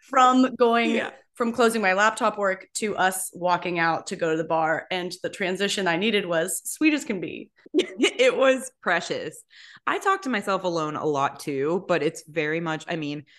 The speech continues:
Speaker 2: counter to what we were talking about earlier and kind of, like, your negative self-talk,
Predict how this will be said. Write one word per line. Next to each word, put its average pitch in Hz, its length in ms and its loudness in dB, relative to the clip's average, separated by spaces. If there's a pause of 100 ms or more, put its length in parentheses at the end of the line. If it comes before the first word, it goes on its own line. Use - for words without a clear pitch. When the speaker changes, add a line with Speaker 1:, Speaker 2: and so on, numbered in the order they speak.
(240)
Speaker 2:
counter 208 260 0
to 208 120 -6
what 175 100 2
we 156 60 -2
were 147 80 2
talking 156 300 -4
about 139 180 0
earlier 143 420 0
and 127 420 -6
kind 147 180 -8
of, 131 80 -6
like, 135 180 -4
your 135 200 -2
negative 135 420 -2
self-talk, 190 680 -2